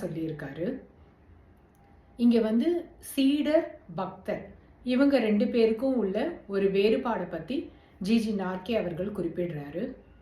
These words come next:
ஒரு சீடன்னு எடுத்துட்டா, குருவுக்கு சீடனா இருக்கணும்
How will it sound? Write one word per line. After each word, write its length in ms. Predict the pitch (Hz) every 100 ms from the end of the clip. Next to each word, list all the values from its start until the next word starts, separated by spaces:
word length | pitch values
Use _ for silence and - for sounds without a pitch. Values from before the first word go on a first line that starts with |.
| - _ _ _
ஒரு 340 | 226 240 240 226
சீடன்னு 560 | 294 311 339 339 320 330
எடுத்துட்டா, 640 | 214 180 185 - 170 202
குருவுக்கு 600 | 196 226 285 330 339 349 -
சீடனா 420 | 240 233 226 233 254
இருக்கணும் 600 | 226 185 190 190 190